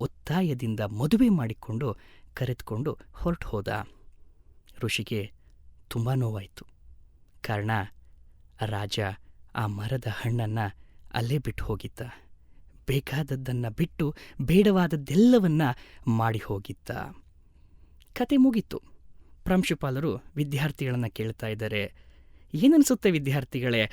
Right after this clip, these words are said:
ಆ ರಾಜನ ಬಗ್ಗೆ?" ಎಲ್ಲ ವಿದ್ಯಾರ್ಥಿ ವಿದ್ಯಾರ್ಥಿನಿಯರು ಒಂದೇ ಮಾತನ್ನ ಹೇಳ್ತಾರೆ,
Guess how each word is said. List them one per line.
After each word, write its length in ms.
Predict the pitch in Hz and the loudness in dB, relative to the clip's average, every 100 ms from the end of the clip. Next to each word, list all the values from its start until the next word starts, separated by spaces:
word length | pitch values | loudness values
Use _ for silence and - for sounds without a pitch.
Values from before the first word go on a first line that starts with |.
| - | 0
ಆ 120 | 139 127 | 4 4
ರಾಜನ 400 | 123 131 139 135 | 4 2 2 0
ಬಗ್ಗೆ?" 640 | 120 117 113 104 98 - - - - - - - _ - 139 | -2 -4 0 0 0 -6 -18 -20 -20 -20 -20 -20 _ -8 2
ಎಲ್ಲ 220 | 254 302 | 4 6
ವಿದ್ಯಾರ್ಥಿ 540 | 247 202 214 214 - | 2 2 2 0 0
ವಿದ್ಯಾರ್ಥಿನಿಯರು 840 | 175 151 151 147 - 139 131 175 131 - - | -4 -2 -4 -6 -4 -4 0 0 0 -4 -6
ಒಂದೇ 260 | 135 185 269 | 4 6 8
ಮಾತನ್ನ 340 | 220 170 135 | 6 4 0
ಹೇಳ್ತಾರೆ, 840 | 123 117 - 113 110 180 131 - | 0 -2 -4 -6 0 2 2 -2